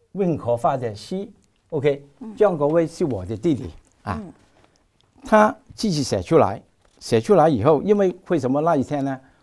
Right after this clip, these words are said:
Speaker 1: 我画了一幅荷花画，然后他就在上面提了一首诗，
Speaker 2: 嗯。
Speaker 1: 啊，然后我就是觉得这首诗挺好的，啊，这个你，我们就可以从中再看到一下，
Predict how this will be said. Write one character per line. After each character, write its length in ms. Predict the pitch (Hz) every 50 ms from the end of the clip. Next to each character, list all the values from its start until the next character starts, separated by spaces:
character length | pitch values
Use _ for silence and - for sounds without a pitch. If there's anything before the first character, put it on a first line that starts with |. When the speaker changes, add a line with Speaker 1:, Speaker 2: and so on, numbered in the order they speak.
| _ _ _ _ -
Speaker 1:
我 100 | - 104
画 220 | - 202 208 180
了 80 | 151 135
一 100 | 123 147
幅 160 | 143 180 170
荷 220 | - - 104 113
花 240 | 131 135 160 147 143
画， 300 | 139 - 214 180 123 104 - _ _ _ _ _ _ _ _ _ _ _ _ _
然 160 | - 120 147 175
后 100 | 190 180
他 180 | 175 190 185 160
就 180 | 165 175 156
在 160 | 131 - 180
上 180 | 156 - 185 131
面 160 | 147 156 156 - - _ _ _ _ _ _ _ _ _
提 200 | - 117 123 147
了 280 | 147 135 117 113 120 113 _
一 120 | - 156
首 160 | 147 120 87
诗， 300 | 80 78 - 175 185 208 233 _ _ _ _ _
Speaker 2:
嗯。 220 | 330 302 226 196 156 - _
Speaker 1:
啊， 260 | - 104 98 - - _ _ _ _
然 160 | - 131 180 220
后 80 | 233
我 140 | 202 143 117
就 140 | 110 196 185
是 160 | 143 135 151
觉 180 | 127 123 131 151
得 120 | 170 175 175 - _ _
这 160 | - 208 190
首 160 | - 113 101
诗 160 | 92 - 175
挺 280 | 165 - - 123 151 151
好 200 | 127 107 95 92
的， 100 | 92 101 92 - _ _ _ _
啊， 100 | - 151 - _ _
这 160 | - 208 196
个 140 | 160 147 143
你， 260 | 123 107 104 92 - - -
我 200 | - 117 101 101
们 160 | 101 110 139
就 140 | 156 - 180
可 180 | - - 123 143
以 120 | 139 104
从 240 | - - 107 127 131
中 120 | 139 160
再 140 | 139 165 156
看 260 | 139 - - 156 131
到 120 | 113 135 127
一 120 | 107 95
下， 300 | 101 - 151 135 131 139